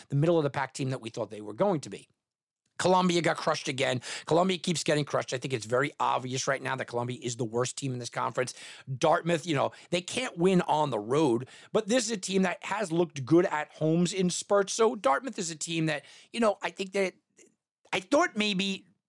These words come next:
they could do a little bit something this year, but you gotta win on the road. You gotta win on the road to open up my eyes. Uh, you know, and I think that you have to win on the road to open up the conference's eyes, which right now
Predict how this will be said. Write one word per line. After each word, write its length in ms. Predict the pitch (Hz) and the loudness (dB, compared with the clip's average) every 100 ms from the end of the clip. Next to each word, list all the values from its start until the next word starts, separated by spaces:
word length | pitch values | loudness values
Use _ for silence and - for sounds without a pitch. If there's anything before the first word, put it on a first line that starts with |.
| _ | _
they 180 | 185 196 | -2 0
could 340 | - 156 117 | 0 -2 -2
do 140 | 170 175 | 4 6
a 20 | |
little 240 | 147 151 | 6 4
bit 160 | 135 151 | 2 0
something 320 | - 143 151 | 0 -2 0
this 120 | 147 | -2
year, 80 | - | -2
but 100 | 233 | -4
you 60 | 294 | -2
gotta 200 | 370 392 | 2 4
win 120 | 262 | 4
on 80 | 151 | 2
the 60 | |
road. 220 | 95 85 - - - - | 0 -8 -12 -16 -16 -8
You 80 | |
gotta 240 | 220 466 392 | -2 0 2
win 140 | 254 | 2
on 80 | 156 | 2
the 80 | 123 | 2
road 240 | 113 117 | 4 2
to 60 | - | 0
open 220 | 107 - | -8 -8
up 100 | 101 - | -12 -12
my 160 | 120 - | -14 -12
eyes. 300 | - - - - | -16 -14 -14 -8
Uh, 40 | 175 | -4
you 160 | 185 | 2
know, 140 | 196 185 | 2 2
and 160 | 180 | -2
I 80 | 208 | -4
think 220 | 190 320 | -4 -4
that 140 | 226 196 | -4 -2
you 60 | |
have 120 | 175 | 0
to 60 | 175 | 2
win 160 | 160 160 | 2 2
on 120 | 139 | 2
the 60 | |
road 220 | 127 139 139 | 2 2 2
to 60 | |
open 200 | 131 135 | 0 0
up 80 | 120 | -2
the 60 | - | -4
conference's 580 | 147 196 127 - 107 | -2 -2 -2 -8 -12
eyes, 240 | 104 110 - - - | -10 -10 -10 -16 -2
which 260 | 170 - - _ - | 0 0 -8 _ -4
right 300 | 160 233 - | -2 -2 -6
now 440 | 107 139 180 208 | -8 -2 0 0